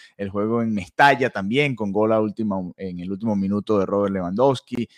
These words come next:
el gol de, de Rafinha también, eh, clave,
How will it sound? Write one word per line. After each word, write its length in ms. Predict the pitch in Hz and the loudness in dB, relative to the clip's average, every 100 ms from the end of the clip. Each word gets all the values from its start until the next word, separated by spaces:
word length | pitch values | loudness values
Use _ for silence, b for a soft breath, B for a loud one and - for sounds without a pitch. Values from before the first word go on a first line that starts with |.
| b b | b b
el 340 | 107 107 107 | -4 -2 -2
gol 240 | 101 113 113 | 0 0 2
de, 480 | 120 113 107 98 92 | 2 2 2 0 -4
de 140 | 98 | -6
Rafinha 540 | 85 87 - 131 131 117 | -6 -6 -6 -4 -2 -2
también, 800 | 95 95 143 165 151 143 127 95 | -2 -2 2 4 4 0 -4 -6
eh, 140 | 98 - | -10 -4
clave, 500 | 123 127 135 131 | 4 6 6 4